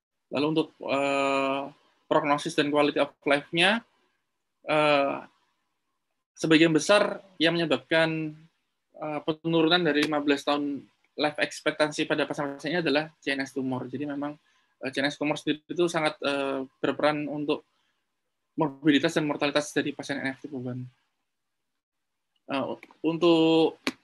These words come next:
saat ini belum ada terapi spesifik, eh, untuk mengobati atau terapi gen untuk mengatasi efek dari N F tipe one, sehingga masih ada, masih dilakukan beberapa penelitian mengenai, eh, kemoterapi yang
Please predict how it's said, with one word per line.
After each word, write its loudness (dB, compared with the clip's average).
saat 2
ini 2
belum 2
ada 4
terapi -2
spesifik, -2
eh, 2
untuk -4
mengobati 0
atau -4
terapi 0
gen 6
untuk 0
mengatasi -2
efek -4
dari 0
N -2
F -14
tipe -6
one, -4
sehingga -2
masih 2
ada, 0
masih 0
dilakukan 0
beberapa -2
penelitian -2
mengenai, 0
eh, 0
kemoterapi 0
yang 0